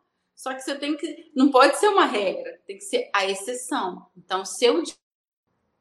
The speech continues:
então, eu acho que, assim, as pessoas têm que entender que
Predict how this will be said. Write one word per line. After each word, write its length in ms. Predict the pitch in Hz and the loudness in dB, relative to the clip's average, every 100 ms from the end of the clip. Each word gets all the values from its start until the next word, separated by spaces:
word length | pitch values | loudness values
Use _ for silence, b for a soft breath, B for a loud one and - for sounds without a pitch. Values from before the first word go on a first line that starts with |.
| _ - | _ -20
então, 300 | 180 226 262 | 0 2 4
eu 100 | 262 | 4
acho 220 | 269 - | 2 -2
que, 100 | 320 | -8
assim, 220 | - 277 | -6 -4
as 140 | 226 | -4
pessoas 340 | 220 254 262 262 | -6 -6 -6 -4
têm 160 | 277 | -4
que 100 | 294 | 0
entender 640 | 349 349 277 240 214 254 339 | 2 2 0 -2 0 2 0
que 460 | - 269 233 202 | -6 -2 -2 -2